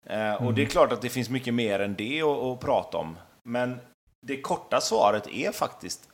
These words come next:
Speaker 1: att de inte gör mål på sina chanser. Eh,
Speaker 2: Mm.
Speaker 1: för det första matchen mot Halmstad så har de inte jättemycket chanser.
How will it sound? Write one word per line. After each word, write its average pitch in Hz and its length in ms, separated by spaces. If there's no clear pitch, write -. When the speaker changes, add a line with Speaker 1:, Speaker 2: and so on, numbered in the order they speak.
Speaker 1:
att 123 280
de 113 140
inte 101 260
gör 92 320
mål 123 300
på 98 140
sina 95 240
chanser. 117 480
Eh, 113 380
Speaker 2:
Mm. 110 180
Speaker 1:
för 147 200
det 151 60
första 185 340
matchen 180 260
mot 131 120
Halmstad 123 640
så 131 500
har 131 240
de 156 100
inte 120 160
jättemycket 92 680
chanser. 110 400